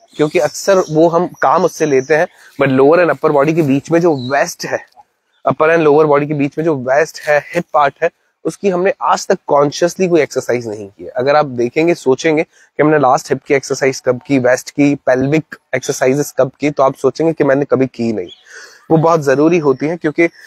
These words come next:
हमारे upper and lower body को जो ज्वाइन करने वाले muscles होते हैं, वो वही होते हैं और ये mobility उनकी है,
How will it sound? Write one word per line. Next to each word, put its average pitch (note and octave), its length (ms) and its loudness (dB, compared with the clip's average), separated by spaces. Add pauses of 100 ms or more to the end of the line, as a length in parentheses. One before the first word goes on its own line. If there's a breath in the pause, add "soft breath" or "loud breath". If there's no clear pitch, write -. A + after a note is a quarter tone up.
(200 loud breath)
हमारे C#3+ 320 2
upper D#3 220 -2
and E3 200 2
lower D3+ 140 4
body C#3 260 0
को E3 60 -2
जो E3 100 0
ज्वाइन C#3 280 0
करने D#3+ 200 0
वाले C#3 160 2
muscles C#3 340 -2
होते C3+ 160 0
हैं, C#3+ 80 4
वो B2+ 80 4
वही C3 200 2
होते G#2+ 240 -4
हैं - 80 -14 (160)
और C3 120 2
ये D3 80 2
mobility D3+ 400 2
उनकी D3 360 0
है, - 260 -10